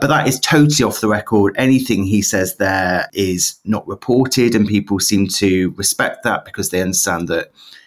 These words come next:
if that does change, then obviously you're no longer going to have that sort of access. And it's quite interesting to see Rishi Sunak.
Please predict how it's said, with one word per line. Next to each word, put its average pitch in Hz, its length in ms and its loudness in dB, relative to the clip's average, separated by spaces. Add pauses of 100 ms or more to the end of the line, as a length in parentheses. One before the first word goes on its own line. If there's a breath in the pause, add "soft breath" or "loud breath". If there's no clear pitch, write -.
(200 loud breath)
if 101 140 -6
that - 220 -6
does 110 180 -2
change, 147 380 2
then 92 340 0
obviously 87 540 -2
you're 104 280 2
no 104 180 2 (140)
longer 101 320 0
going 95 300 -2
to 98 140 -6
have 98 240 -4
that - 180 -4
sort - 180 -2
of - 100 -14
access. - 760 -4
And - 100 2
it's - 120 0
quite - 280 -2
interesting 147 460 2
to - 60 0
see - 220 2
Rishi 113 260 0
Sunak. 101 340 -2